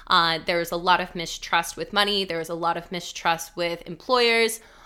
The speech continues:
all of the different things. And coming to this position where I had just made all of that money and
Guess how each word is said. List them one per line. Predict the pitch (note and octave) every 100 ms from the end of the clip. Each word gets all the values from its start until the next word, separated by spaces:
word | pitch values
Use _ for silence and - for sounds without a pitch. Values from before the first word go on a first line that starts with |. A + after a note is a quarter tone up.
| -
all | G3+ G#3
of | F3+
the |
different | F3 E3 E3 E3
things. | E3+ E3 D#3+ D#3 -
And | F3+ F3 E3+ E3 D#3+ - _ _ _ _
coming | - A#3 B3
to | A#3+
this | G3+ G3
position | - F3+ G3 G3 F3+
where | E3+ E3+ E3+
I | F3
had | E3+ F3
just | F#3 F3 -
made | F3+ F3
all | F3+
of | E3
that | E3 D#3+
money | E3+ G#3+ G3+ F3 -
and | F3+ F3 E3+ E3 E3+